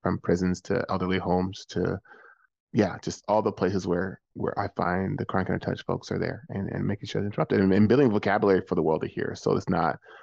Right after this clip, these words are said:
when we hear chronic and touch, people are like, "What does that mean? What is that about?" It's like, "Oh, I understand exactly what that is and how we can get ahead of it." Just like when before, before we were consent culture, before we knew about Me Too, there's a way we didn't have language about. Now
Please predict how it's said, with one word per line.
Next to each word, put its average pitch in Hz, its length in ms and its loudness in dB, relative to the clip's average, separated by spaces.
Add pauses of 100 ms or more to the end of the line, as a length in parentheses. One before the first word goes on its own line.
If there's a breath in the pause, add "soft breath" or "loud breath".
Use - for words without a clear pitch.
(220 loud breath)
when 92 300 4
we 87 80 2
hear 87 180 2
chronic 92 320 -2
and 87 120 0
touch, 87 200 -4
people - 180 -4
are 87 60 -2
like, 90 100 -6
"What 147 100 0
does 185 100 0
that 160 220 -2
mean? 95 200 -2
What 139 140 -2
is - 80 -6
that 147 160 0
about?" 82 220 -2
It's - 100 -8
like, - 80 -6
"Oh, 98 40 2
I 98 80 2
understand 104 300 0
exactly 90 200 -4
what 92 40 -6
that 98 120 0
is 92 360 -2 (240)
and 98 80 -10
how 87 80 -2
we 90 80 0
can 98 80 0
get 95 100 4
ahead 95 140 2
of 90 80 0
it." 90 180 0
Just - 120 -6
like 123 160 0
when 123 100 0
before, 123 480 6
before 113 300 2
we 113 100 6
were 101 340 -2
consent 101 300 -2
culture, 98 240 -2
before 98 240 0
we 101 80 4
knew 98 320 2 (400 loud breath)
about 95 220 2
Me 98 120 -2
Too, 95 300 -4
there's 87 180 -4
a 90 40 -6
way 92 160 -2
we 92 100 -4
didn't 90 140 -8
have 92 240 0
language 101 320 2
about. 85 260 -6
Now 95 380 0